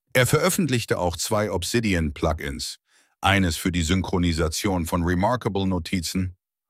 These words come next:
und eines namens Transcriber, das über lokale Olama Vision-Modelle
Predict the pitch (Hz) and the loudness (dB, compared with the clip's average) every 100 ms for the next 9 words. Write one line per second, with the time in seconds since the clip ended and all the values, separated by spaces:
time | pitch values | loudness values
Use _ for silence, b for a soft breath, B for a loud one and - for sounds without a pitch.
0 | _ 127 123 98 107 95 101 92 90 85 | _ 2 4 2 2 0 0 0 0 -2
1 | - 80 71 - 95 92 73 67 - _ | -4 -4 -4 -2 -2 0 -2 -4 -10 _
2 | b b - 101 131 104 95 92 85 110 | b b 0 2 2 4 4 2 0 0
3 | 123 117 92 98 113 107 87 95 82 85 | 2 2 2 2 2 0 0 -2 -2 -2
4 | 87 87 87 90 85 | -2 0 0 0 -4